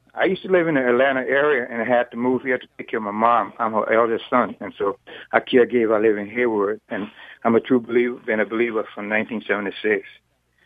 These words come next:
uh, originally from Liberia. Listen, Brother Jesse, I have a dear friend in Chicago who's a true believer too, and he u-, we usually fellowship, you know, calling long distance and so forth. And, uh, about a week ago, he really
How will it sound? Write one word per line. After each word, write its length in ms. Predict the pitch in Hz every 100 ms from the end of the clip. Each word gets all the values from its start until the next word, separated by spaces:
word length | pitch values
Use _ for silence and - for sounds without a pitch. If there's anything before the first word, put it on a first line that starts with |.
| _ _
uh, 60 | 101
originally 560 | 107 110 113 107 104 101
from 140 | 113
Liberia. 680 | 101 92 95 107 104 104 98 - - - - - _
Listen, 340 | - 151 165 156
Brother 180 | 143 123
Jesse, 320 | 131 127 127
I 40 |
have 140 | 135 127
a 40 |
dear 240 | 113 135 135
friend 300 | 147 135 131 _
in 160 | 131 117
Chicago 460 | - - 156 160 127
who's 180 | 139
a 80 | 135
true 180 | - 139
believer 360 | 131 147 180 160
too, 420 | - 120 107 104
and 140 | 120
he 80 | 110
u-, 300 | 107 131 147 -
we 140 | 123
usually 320 | 151 180 127 107
fellowship, 540 | 127 117 110 117 104 -
you 80 |
know, 120 | 107 101
calling 420 | - 123 113 107 _ _ -
long 220 | 113 107
distance 360 | 117 - 107
and 120 | 104 -
so 140 | 110
forth. 300 | - 120 101 - - - - - - _ -
And, 300 | 123 117 123
uh, 220 | 123 123
about 260 | 123 123 113
a 20 |
week 200 | 123 151
ago, 280 | 147 156 151
he 120 | 135
really 500 | 117 139 226 180